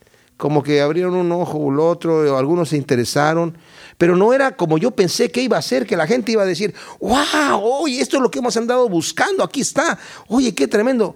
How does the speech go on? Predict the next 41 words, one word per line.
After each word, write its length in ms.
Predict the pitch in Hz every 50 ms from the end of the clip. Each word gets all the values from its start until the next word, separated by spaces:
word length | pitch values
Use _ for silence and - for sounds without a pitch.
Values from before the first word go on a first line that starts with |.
| - - - _
Yo 240 | 139 135 214 262 302
me 160 | 320 262 233
enganché 580 | 214 190 165 151 143 143 143 - - 247 269 294
y 80 | 214
me 120 | 170 151 156
enamoré 340 | 160 156 151 143 147 175 214
del 160 | 233 220 -
Señor 300 | - 160 185 208 214 202
inmediatamente. 1000 | 160 147 147 147 180 196 185 - 196 196 220 269 262 180 120 - - 87 - _ _ _ _ _ _ _ _ _ _ _ -
Y 100 | 139 151
veo 160 | 208 240 247
que 120 | 220 240
aquí 180 | 196 165 269 247
este 180 | 214 - 294
Natanael 560 | 233 220 208 - 202 170 165 160 180 214 220 190
también 300 | 190 180 202 220 214 180
tiene 180 | 226 226 226
la 100 | 214 185
misma 300 | 185 214 226 220 220 208
reacción, 640 | 185 175 147 - - - 214 233 220 165 113 90 - - _ -
¿verdad? 300 | 120 117 131 156 156 - - - - - -
No 100 | - 190
necesitó 480 | 233 247 196 202 160 170 180 - 226 220
mucho, 380 | 208 220 240 233 - - - 151
o 40 |
sea, 280 | 131 - 196 185 - -
el 80 | 156 -
Señor 380 | 180 180 190 214 240 240 214
no 180 | 190 196 220 226
me 100 | 220 214
tuvo 280 | 214 - 233 226 214
que 100 | 226 214
dar 140 | 208 220 220
mucho 440 | 214 214 220 226 - - 170 160 160 - - - - _
para 220 | 156 147 143 139
que 160 | - 147 143
yo 320 | 143 175 190 202 175 - - _ _ _
en-, 160 | 147 156 156 156
entendiera 640 | 151 131 123 143 139 139 135 165 190 202 208 208 202 160
y 60 | 123
reconociera 720 | 127 135 - 135 127 120 120 - - 160 165 170 175 165